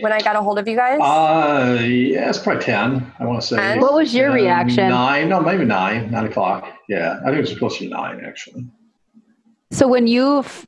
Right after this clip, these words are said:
Speaker 3: when Sarah contacted you, Jeff, did you already know this information, or was she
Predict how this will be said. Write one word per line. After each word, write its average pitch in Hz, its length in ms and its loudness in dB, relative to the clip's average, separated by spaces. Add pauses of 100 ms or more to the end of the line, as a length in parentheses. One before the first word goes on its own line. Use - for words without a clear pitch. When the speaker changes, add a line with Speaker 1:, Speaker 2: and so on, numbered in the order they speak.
Speaker 3:
when 220 400 4
Sarah 214 360 2
contacted 196 600 0
you, 202 100 2
Jeff, 196 320 2
did 185 160 2
you 190 160 4
already 185 360 4
know 170 280 2
this 196 200 2
information, 214 1000 2
or 190 160 4
was 175 180 2
she 175 800 2